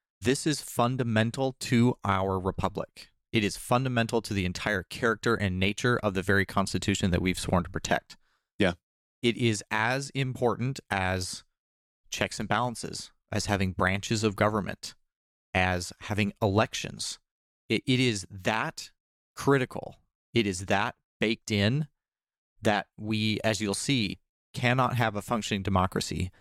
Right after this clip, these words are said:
Speaker 1: without civilian control of the military.
Speaker 2: Yeah.
Speaker 1: And our founders were keenly aware of this.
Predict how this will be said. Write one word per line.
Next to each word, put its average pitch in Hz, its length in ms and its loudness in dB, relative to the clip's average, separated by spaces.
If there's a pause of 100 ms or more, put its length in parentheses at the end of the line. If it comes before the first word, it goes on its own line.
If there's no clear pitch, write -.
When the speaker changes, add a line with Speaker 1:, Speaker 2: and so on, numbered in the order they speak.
(140)
Speaker 1:
without 104 320 2
civilian 95 340 -2
control 95 320 -4
of 85 100 -2
the 82 60 2
military. - 540 0 (180)
Speaker 2:
Yeah. 92 140 2 (240)
Speaker 1:
And 110 120 2
our 110 100 4
founders 135 440 -2
were 110 220 -6
keenly 131 440 2
aware 98 280 4
of 87 120 -2
this. - 380 -6